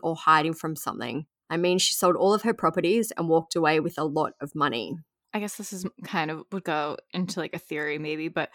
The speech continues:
Speaker 2: just bouncing off what this person said, I feel like it's not as, like, suspicious or criminal seeming as she's making it. I feel like,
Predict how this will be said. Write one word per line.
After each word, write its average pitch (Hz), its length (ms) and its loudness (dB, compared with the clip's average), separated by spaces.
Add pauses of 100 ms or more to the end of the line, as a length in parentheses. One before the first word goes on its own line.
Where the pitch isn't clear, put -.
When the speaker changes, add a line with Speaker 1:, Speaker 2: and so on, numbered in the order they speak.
(400)
Speaker 2:
just 220 180 -4 (100)
bouncing 175 360 0
off 160 200 -2
what 156 140 -8
this 160 140 -8
person 165 440 -6
said, 151 300 -4
I 185 100 -2
feel 214 140 -6
like 240 120 -2
it's 254 160 -6
not 170 300 2 (220)
as, 196 180 -4
like, 180 160 -2
suspicious - 680 -4
or 185 60 -2
criminal 180 500 0
seeming 180 400 -2
as 175 100 0
she's 175 240 -6
making 165 240 -2
it. 202 100 2
I 220 80 0
feel 208 220 0
like, 208 260 0